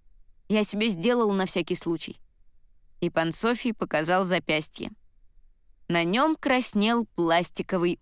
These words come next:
обруч. «Помогло?» — спросила Варвара. «Ещё не знаю, мало времени прошло». «Тогда за праздник». Пан Софий поднёс к губам бокал, запрокинул голову и поперхнулся.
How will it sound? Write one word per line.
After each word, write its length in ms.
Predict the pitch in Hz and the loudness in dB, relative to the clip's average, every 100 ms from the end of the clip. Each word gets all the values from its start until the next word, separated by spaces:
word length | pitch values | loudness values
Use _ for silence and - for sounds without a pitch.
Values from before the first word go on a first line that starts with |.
| - | -4
обруч. 540 | 170 - - - - - - - - - - - - - - _ _ - _ | -4 -4 -10 -12 -16 -16 -20 -20 -20 -20 -20 -20 -20 -20 -20 _ _ -20 _
«Помогло?» — 500 | 233 233 233 247 277 302 - - - | 2 2 2 2 2 -2 -12 -20 -20
спросила 560 | - 196 190 - 175 | -4 -2 0 0 0
Варвара. 460 | 170 180 175 165 165 - - - - - _ - | 2 2 2 0 -2 -12 -20 -20 -20 -20 _ -8
«Ещё 280 | 175 175 247 | -6 -2 2
не 180 | 262 247 | 2 2
знаю, 480 | 202 220 254 220 | 2 2 2 2
мало 320 | 185 196 226 190 | 2 2 2 0
времени 420 | 165 196 240 220 | 0 2 2 0
прошло». 500 | 190 190 - 175 160 - - - - - _ - - - - | 0 -4 -2 -4 -6 -14 -20 -20 -20 -20 _ -20 -20 -20 -2
«Тогда 320 | 220 220 349 | 0 4 4
за 120 | 254 | 2
праздник». 520 | - 196 202 214 - - - - - - - | 4 2 4 0 -2 -12 -20 -20 -20 -20 -2
Пан 180 | 226 240 | 2 2
Софий 380 | - 359 330 269 | 2 0 0 0
поднёс 480 | 233 214 247 254 | 0 2 2 2
к 40 | 175 | 0
губам 440 | 160 190 196 180 | -2 2 2 4
бокал, 400 | 160 - 226 269 - - - | 0 4 2 2 -4 -14 -4
запрокинул 720 | 185 208 240 240 339 269 202 | -2 2 0 2 2 2 2
голову 560 | 165 277 302 254 254 - - - - | 2 4 4 2 -2 -6 -20 -20 -6
и 100 | 226 | -2
поперхнулся. 840 | 226 208 196 - 160 160 - - | -2 0 -2 -2 -4 -4 -6 -12